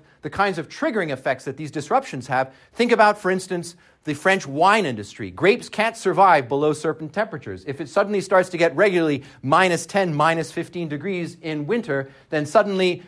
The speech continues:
no grapes are being grown in France, the French wine industry is destroyed, and suddenly a bunch of angry farmers presumably will blow up things on the Champs-Élysées.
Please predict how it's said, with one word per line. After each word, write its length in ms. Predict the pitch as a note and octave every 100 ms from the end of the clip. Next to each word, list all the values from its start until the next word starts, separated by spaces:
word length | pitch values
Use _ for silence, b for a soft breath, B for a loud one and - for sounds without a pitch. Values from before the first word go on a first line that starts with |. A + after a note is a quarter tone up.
| -
no 260 | D3 G3 G3
grapes 380 | D3 G#3+ G#3
are 120 | F3 E3
being 220 | F3+ F3
grown 260 | E3 F#3
in 100 | E3
France, 400 | D#3 G#3+ A3 A3
the 140 | - C#3+
French 260 | F#3 F3
wine 260 | D3 E3 F#3+
industry 380 | E3+ D#3 D#3 D3
is 80 | B2+
destroyed, 560 | C3+ - G3 G3 F#3+ B B
and 180 | - C#3+
suddenly 400 | C#3 F3 D#3+ D#3+
a 80 | C#3+
bunch 220 | C3+ D3+
of 80 | D3
angry 280 | D3 D3 C#3+
farmers 380 | C3+ C#3+ C3+ C3
presumably 400 | C3 B2+ C3+ B2+
will 140 | A#2+
blow 220 | A#2 B2
up 180 | A#2+ A#2+
things 320 | B2 A2+ A2+ b b b
on 200 | A#2 A2+
the 60 |
Champs-Élysées. 760 | A2 A2+ G#2+ G#2+ G#2+ G#2+ G2+